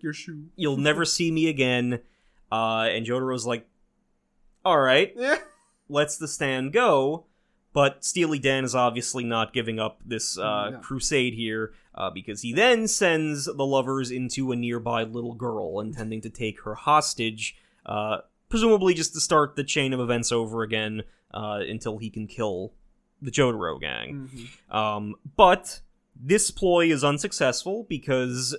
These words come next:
Speaker 2: Hierophant Green, which has, as far as we know, unlimited stretching powers, tied a small invisible thread of itself
Speaker 1: Mm-hmm.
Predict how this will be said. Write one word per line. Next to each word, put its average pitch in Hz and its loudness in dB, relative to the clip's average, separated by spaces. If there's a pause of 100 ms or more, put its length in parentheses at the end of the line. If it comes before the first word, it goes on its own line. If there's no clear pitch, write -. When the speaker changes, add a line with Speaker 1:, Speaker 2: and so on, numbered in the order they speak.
(140)
Speaker 2:
Hierophant 147 0
Green, 180 -2 (240)
which 127 -4
has, 120 2 (220)
as 123 0
far 160 2
as 127 2
we 131 0
know, 135 8
unlimited 127 0
stretching 165 -2
powers, 110 -4 (500)
tied 156 2
a 123 0
small 165 -2
invisible 123 -4 (500)
thread 175 6
of 135 4
itself 131 0
Speaker 1:
Mm-hmm. 131 -18